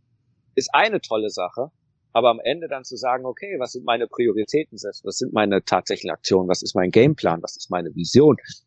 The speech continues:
wie messe ich das Ganze, ähm, wie überprüfe ich denn das Ganze, dass es auch wirklich authentisch ist und all diese Dinge,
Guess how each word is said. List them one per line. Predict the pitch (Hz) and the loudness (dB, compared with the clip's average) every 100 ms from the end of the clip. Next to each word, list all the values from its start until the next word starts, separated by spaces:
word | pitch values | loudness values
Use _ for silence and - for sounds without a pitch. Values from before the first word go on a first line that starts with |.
| _ | _
wie | 101 | 6
messe | 95 135 143 | 8 6 4
ich | - | 4
das | 110 - | 0 0
Ganze, | 85 85 - - - _ _ | -2 -2 -8 -10 -18 _ _
ähm, | 107 101 98 92 _ _ _ _ _ - - | 6 6 4 -4 _ _ _ _ _ -16 2
wie | 120 135 | 6 8
überprüfe | 143 127 107 - 170 226 135 | 8 6 2 -2 -2 -2 -4
ich | - | -4
denn | 110 101 | -4 -4
das | 98 | -10
Ganze, | - 95 - | -10 -12 -8
dass | 101 92 | -8 -6
es | |
auch | 95 113 | -8 -6
wirklich | 117 117 98 | -8 -6 -6
authentisch | - 139 156 113 | -4 -6 -4 -8
ist | - - | -8 -12
und | - | -2
all | 104 131 | 0 0
diese | 123 117 104 | -2 -14 -4
Dinge, | 165 156 170 | -2 -2 -4